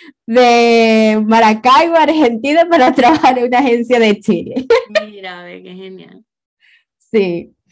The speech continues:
Speaker 1: Este, y con eso es que me he mantenido. A veces me hace, me fal-, me salen otros trabajos de Portugal, de Estados Unidos, o sea, siempre tengo como ahí el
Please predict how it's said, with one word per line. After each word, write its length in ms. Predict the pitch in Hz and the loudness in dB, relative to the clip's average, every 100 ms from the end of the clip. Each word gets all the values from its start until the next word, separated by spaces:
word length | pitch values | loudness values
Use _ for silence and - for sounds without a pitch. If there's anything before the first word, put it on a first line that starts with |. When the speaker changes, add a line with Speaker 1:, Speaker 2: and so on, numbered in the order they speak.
| _ _ _ _ - | _ _ _ _ -2
Speaker 1:
Este, 840 | 247 247 247 _ 247 240 240 233 | 0 0 -4 _ 0 2 2 2
y 120 | 220 | 0
con 180 | 233 233 | -2 0
eso 260 | 240 254 311 | -2 -2 0
es 240 | 311 320 | 0 -2
que 480 | - 294 277 262 247 | -2 -2 0 0 0
me 180 | 233 247 | 0 -2
he 20 | |
mantenido. 600 | 247 233 226 233 302 349 | -2 -2 -2 -2 -2 -2
A 60 | 302 | 0
veces 240 | 262 262 | 0 -2
me 140 | 240 226 | -2 0
hace, 300 | 233 226 220 | -2 -4 -14
me 180 | 226 233 226 | -6 -4 -4
fal-, 320 | 226 208 220 - - | -2 -2 -2 -8 -8
me 240 | 208 196 | -6 -6
salen 320 | 190 202 208 214 | -6 -6 -4 -6
otros 280 | 208 208 | -6 -8
trabajos 920 | 208 190 208 254 262 254 247 247 247 240 | -2 2 4 4 4 2 0 -2 -2 -4
de 960 | 202 208 202 196 190 190 185 175 170 - | -6 -6 -4 -4 -4 -4 -4 -2 -2 -6
Portugal, 1000 | - 180 190 180 190 214 214 196 202 190 | -10 -10 -8 -2 0 2 2 2 -2 -8
de 840 | 180 180 175 175 175 165 160 170 _ _ | -8 -6 -4 -2 -2 -2 -4 -12 _ _
Estados 400 | _ 220 208 208 | _ -2 -2 -6
Unidos, 560 | 202 220 226 226 220 220 | -6 -2 0 0 0 0
o 20 | |
sea, 140 | 220 196 | -2 -4
siempre 320 | 247 220 247 | -4 -2 -2
tengo 300 | 262 269 254 | -2 -4 -2
como 640 | 269 254 240 226 220 208 | 0 2 2 2 0 0
ahí 220 | 196 208 | 0 0
el 140 | 220 | 0